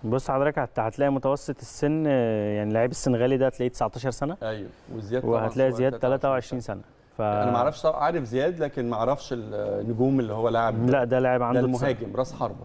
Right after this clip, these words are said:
Speaker 1: آه، ده عنده تسعتاشر
Speaker 2: تسعتاشر
Speaker 1: سنة.
Speaker 2: سنة.
Speaker 1: آه، ده، ده ال-، ده اللي
Speaker 2: شفته.
Speaker 1: معتمد عليه كابتن، آه،
Speaker 2: تامر
Speaker 1: تامر
Speaker 2: مصطفى.
Speaker 1: مصطفى. اللعيبة الصغيرة، اللعيبة الشباب اللي تقدر تنفذ تعليماته.
Speaker 2: أيوه.
Speaker 1: آه، إن هو يقدر يحركها ب-، على المستوى اللعب اللي هو بيلعب بيه.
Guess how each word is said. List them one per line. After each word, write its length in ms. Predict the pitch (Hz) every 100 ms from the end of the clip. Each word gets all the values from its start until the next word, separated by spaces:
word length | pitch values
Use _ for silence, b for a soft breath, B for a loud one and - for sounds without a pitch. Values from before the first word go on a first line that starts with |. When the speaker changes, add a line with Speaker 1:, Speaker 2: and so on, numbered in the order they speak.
| 113
Speaker 1:
آه، 200 | 113 107
ده 140 | 117
عنده 220 | 120 123
تسعتاشر 420 | 123 - 113 - 127
Speaker 2:
تسعتاشر 220 | 123 131
Speaker 1:
سنة. 100 | 156 104
Speaker 2:
سنة. 100 | 87 B B B B B -
Speaker 1:
آه، 800 | 113 117 117 117 117 117 117 113 -
ده، 200 | 123 151
ده 0 |
ال-، 140 | 143
ده 120 | 143
اللي 240 | 165 160 135
Speaker 2:
شفته. 280 | 135 151 143
Speaker 1:
معتمد 420 | 123 127 143 127
عليه 400 | 113 123 143 131
كابتن، 500 | - 123 - 117 110
آه، 380 | 107 104 101 101
Speaker 2:
تامر 160 | 120
Speaker 1:
تامر 120 | 120 120
Speaker 2:
مصطفى. 260 | 110 -
Speaker 1:
مصطفى. 120 | 87 - -
اللعيبة 340 | 110 110 123
الصغيرة، 440 | 123 - 104 113 127
اللعيبة 220 | 117 117
الشباب 260 | - 120
اللي 120 | 120 113
تقدر 240 | 127 117
تنفذ 380 | - 113 - 123
تعليماته. 640 | - 104 107 127 131 156 - -
Speaker 2:
أيوه. 180 | 95 90 - -
Speaker 1:
آه، 280 | 107 107 107
إن 120 | 113
هو 120 | 131
يقدر 200 | 120 117
يحركها 580 | 113 117 113 123 - 123
ب-، 640 | 113 104 107 104 104 104
على 260 | 101 110 120
المستوى 600 | 107 101 104 - - 120
اللعب 260 | 117 120
اللي 120 | 113 110
هو 80 |
بيلعب 340 | 120 123 117 113
بيه. 140 | 156